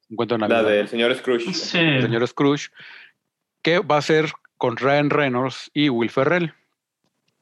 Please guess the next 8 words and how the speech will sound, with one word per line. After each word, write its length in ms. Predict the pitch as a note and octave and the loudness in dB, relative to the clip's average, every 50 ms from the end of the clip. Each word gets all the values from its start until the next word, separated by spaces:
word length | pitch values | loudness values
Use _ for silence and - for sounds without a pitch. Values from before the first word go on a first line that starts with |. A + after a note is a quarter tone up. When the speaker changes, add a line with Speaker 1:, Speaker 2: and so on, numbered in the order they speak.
| _ _ _ _ _ _ - _ _ _ - C#3 C3+ C3+ _ _ _ _ _ _ | _ _ _ _ _ _ -20 _ _ _ -10 -10 -10 -10 _ _ _ _ _ _
Speaker 1:
Este, 400 | - G#2+ G2 - - - A#2 A2+ | -10 -10 -10 -10 -4 -2 -2 0
Ryan 260 | G#2+ A2+ A#2+ B2+ C3 | 2 2 0 0 0
Reynolds 340 | A#2+ B2+ B2 B2 B2+ B2+ A2+ | 0 0 0 0 0 0 0
va 80 | B2 A2 | -2 -2
a 40 | - | -2
ser 120 | - - | -4 -4
como 180 | - - A#2 A#2 | -4 -4 -2 -2
el, 260 | A2+ G#2+ G#2+ G#2+ G2+ | -2 -2 -2 -4 -6